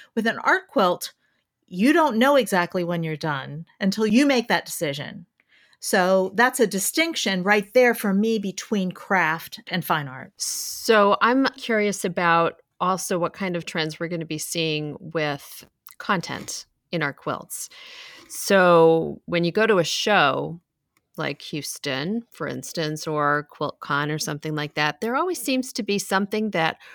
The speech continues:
Speaker 2: rises to the top every year. Like last year at QuiltCon, the quilts were amazing,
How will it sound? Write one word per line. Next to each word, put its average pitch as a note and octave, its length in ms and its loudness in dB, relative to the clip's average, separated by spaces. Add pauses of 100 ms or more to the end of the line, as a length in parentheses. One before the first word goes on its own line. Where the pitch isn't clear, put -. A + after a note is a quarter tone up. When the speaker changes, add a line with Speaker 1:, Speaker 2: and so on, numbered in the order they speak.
(260)
Speaker 2:
rises F#3 520 2
to F3+ 120 -4
the E3+ 100 -4
top C#3+ 420 0 (100)
every D#3 280 0
year. C#3 460 -4
Like E3 480 -4
last G#3+ 420 0
year A3 160 6
at G#3+ 120 0
QuiltCon, D#3 800 0
the F3 80 0
quilts F3 500 -2
were F3+ 140 2
amazing, E3+ 840 2